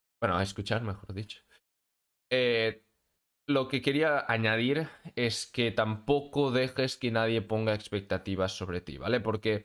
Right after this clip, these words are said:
esto te hará también, eh, sufrir un poco, ¿vale? Porque sentirás la presión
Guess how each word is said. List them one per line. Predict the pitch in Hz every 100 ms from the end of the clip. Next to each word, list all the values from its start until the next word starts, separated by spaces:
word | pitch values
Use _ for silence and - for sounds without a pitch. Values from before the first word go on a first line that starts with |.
| - - - _
esto | 156 156 - 120 98 - _ _ _ -
te | 117
hará | 123 160
también, | 151 135 123 120 143 175 - -
eh, | 117 101
sufrir | - 113 127 117
un | 101 90
poco, | 85 - -
¿vale? | - 139
Porque | - 113 104 - 117 113 110 107 - -
sentirás | - 120 117 123 123
la | 135 131
presión | 117 110 - 131 131 131 180